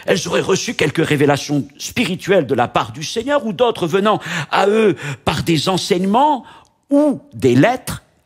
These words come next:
Le mot lettre que nous avons ici, c'est en grec épistolé. Épistolé, comme épître. Eh bien, il y avait donc toutes ces choses qui venaient jusqu'à eux et qui venaient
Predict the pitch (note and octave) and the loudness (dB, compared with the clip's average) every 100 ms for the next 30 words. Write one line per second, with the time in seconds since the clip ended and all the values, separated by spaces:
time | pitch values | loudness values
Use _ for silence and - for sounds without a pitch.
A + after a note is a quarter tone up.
0 | _ B2 D3 F3+ A#3 G#3+ G#3 - - - | _ -4 0 2 4 4 2 -2 -12 -6
1 | D#3 D#3+ E3 D3 D#3 C#3+ - C4 - D3+ | -4 -2 -2 -2 -2 -2 -4 -4 0 -2
2 | - - - E3 G#3 G#3 - - C4+ C4 | -2 -8 -2 0 2 0 -6 -2 -2 -2
3 | - C4+ - - A3 G#3 C3+ - _ _ | -4 -6 -4 0 2 4 2 -2 _ _
4 | _ _ - E4+ - - C4 - A3+ E3+ | _ _ -4 -2 -2 -4 -4 -2 0 0
5 | - G3+ D3+ - _ _ _ _ _ - | 2 -2 -2 -10 _ _ _ _ _ -4
6 | C#3+ - - - - - - _ _ _ | -4 -4 -16 -12 -10 -10 -12 _ _ _
7 | _ _ _ _ _ _ _ _ _ _ | _ _ _ _ _ _ _ _ _ _
8 | _ _ _ _ _ _ _ _ _ _ | _ _ _ _ _ _ _ _ _ _
9 | _ _ _ _ _ _ _ _ _ - | _ _ _ _ _ _ _ _ _ -10
10 | E3+ A3+ G#3+ - _ _ _ _ _ _ | -6 -4 -6 -10 _ _ _ _ _ _
11 | _ _ D3 D#3+ G#3+ A3+ - _ _ F#3 | _ _ -4 -2 -2 -4 -8 _ _ -20
12 | - - D#3 - A3+ - - C#3 D3+ F3 | -10 -4 -2 -2 -4 -6 -8 -6 -2 -2
13 | C3 C3+ - A#2+ D3 G3 _ _ _ _ | -2 -4 -4 -4 -4 -10 _ _ _ _
14 | _ _ _ - B2+ G#3 F3+ G3 A#3 A#3+ | _ _ _ -10 -8 -6 -2 -2 -2 -4